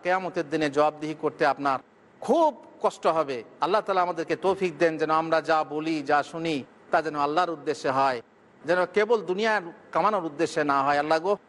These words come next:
যা বলছি, যা শুনছি, যা করছি, যে আমল আমরা করি যেন আল্লাহ তোমার সন্তুষ্টি লাভের জন্য হয়। আল্লাহ তুমি ক্ষমাশীল, গফুরুর রাহিম।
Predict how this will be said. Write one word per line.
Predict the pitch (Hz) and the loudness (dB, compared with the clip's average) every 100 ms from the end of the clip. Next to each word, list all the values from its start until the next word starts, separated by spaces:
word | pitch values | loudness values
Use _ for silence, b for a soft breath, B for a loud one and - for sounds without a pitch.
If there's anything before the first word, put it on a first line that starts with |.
| _ - 143 | _ -18 -2
যা | 180 160 | 0 0
বলছি, | 147 196 - 185 156 | -4 -10 -8 -8 -2
যা | 151 147 | 0 0
শুনছি, | - 202 - 170 | -2 -6 -4 -2
যা | 151 143 - _ | 2 0 -2 _
করছি, | - 208 - 180 123 - - - - | -2 -2 -4 -8 -8 -10 -20 -20 -8
যে | 135 202 | 0 2
আমল | 185 254 226 | 2 0 0
আমরা | 175 165 | 0 0
করি | - 160 | 0 -2
যেন | 165 | 2
আল্লাহ | 160 175 - - | 0 0 -6 -6
তোমার | 208 240 | 0 0
সন্তুষ্টি | - 165 226 - 185 | -2 -6 -6 -4 0
লাভের | 156 151 156 | 2 0 -2
জন্য | 151 147 | -4 -2
হয়। | 135 139 127 113 _ - - - | 0 2 0 -4 _ -20 -20 -4
আল্লাহ | 165 180 240 208 | -2 2 0 0
তুমি | 185 175 156 143 _ _ - - | -8 -6 -6 -10 _ _ -20 -4
ক্ষমাশীল, | 165 170 - 160 135 - _ - 123 | -2 -2 -2 -4 -4 -10 _ -6 0
গফুরুর | 147 180 156 143 | 0 0 -2 0
রাহিম। | 139 139 147 120 | 0 0 -2 -8